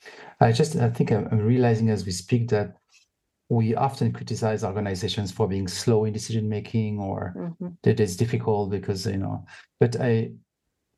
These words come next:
Speaker 1: I just see that it takes time to integrate perspectives, and the more
Speaker 2: Mm-hmm.
Speaker 1: complexity, the more time we need, and we tend to kind of dismiss this need of time of digestion, just laying down the facts and then exp-, exp-,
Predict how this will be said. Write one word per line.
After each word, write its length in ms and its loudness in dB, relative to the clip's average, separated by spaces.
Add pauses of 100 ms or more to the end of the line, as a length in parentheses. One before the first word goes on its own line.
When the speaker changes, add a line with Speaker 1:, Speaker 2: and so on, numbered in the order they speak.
(140)
Speaker 1:
I 100 2
just 300 -2
see 480 -4
that 300 2 (300)
it 180 -2
takes 280 4
time 460 2 (520)
to 100 8
integrate 420 2
perspectives, 540 -6
and 160 0
the 80 2
more 140 2
Speaker 2:
Mm-hmm. 100 -4
Speaker 1:
complexity, 680 -2 (560)
the 80 0
more 160 0
time 220 2
we 80 2
need, 160 2
and 100 2
we 80 2
tend 280 -2
to 180 -2
kind 240 -4
of 80 -6
dismiss 560 -4 (1080)
this 280 -2
need 300 0 (500)
of 140 -4
time 260 4
of 80 -4
digestion, 640 -2 (260)
just 220 0
laying 220 2
down 240 2
the 60 -6
facts 460 2
and 120 -2
then 160 -2
exp-, 340 -8
exp-, 300 -6